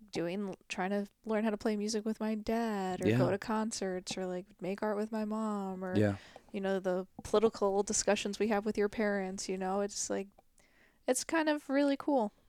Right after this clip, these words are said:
Speaker 2: Yeah. Well, they, they've met us halfway by starting to take weed and acid.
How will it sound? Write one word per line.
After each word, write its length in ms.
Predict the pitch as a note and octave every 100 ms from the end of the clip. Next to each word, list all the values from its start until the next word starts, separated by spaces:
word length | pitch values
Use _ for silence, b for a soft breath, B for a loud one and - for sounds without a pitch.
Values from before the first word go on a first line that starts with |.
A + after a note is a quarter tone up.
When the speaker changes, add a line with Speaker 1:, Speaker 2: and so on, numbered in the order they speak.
| _ -
Speaker 2:
Yeah. 360 | G2+ A2+ A#2 F#2+ -
Well, 120 | B2+
they, 100 | C3+
they've 180 | C3+ C3+ B2+
met 160 | C#3+
us 140 | C#3+ A2+
halfway 460 | A2+ G#2+ G2 G2
by 360 | F#2 F#2 E2+ - -
starting 380 | - G#2+ F#2+ F2+
to 100 | F#2
take 240 | G2 F2
weed 180 | F2 F2+
and 100 | E2
acid. 400 | E2 F2+ - -